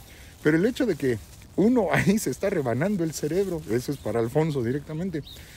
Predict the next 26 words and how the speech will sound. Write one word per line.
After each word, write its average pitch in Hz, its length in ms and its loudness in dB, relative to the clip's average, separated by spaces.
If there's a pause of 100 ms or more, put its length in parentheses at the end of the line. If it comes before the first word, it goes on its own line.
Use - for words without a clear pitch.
(260)
uno 214 200 4
se 185 100 -2
está 190 160 0
rebanando 190 520 0
el 180 100 0
cerebro 180 380 0
tratando 170 480 -2
de 120 100 2
explicar 120 720 -6
lo 123 100 0
que 110 100 -2
trató 110 300 -4
de 180 80 -2
entender. 190 380 -2 (840)
Entregas 175 460 2
muy 196 180 2
orgulloso 156 460 0
tu 127 120 -6
trabajo 151 480 -2 (160)
y 127 60 4
además, 151 360 2 (380)
ahora 180 140 8
sí 180 100 -2
que 165 140 0
mal 139 320 4
acostumbrado 131 640 2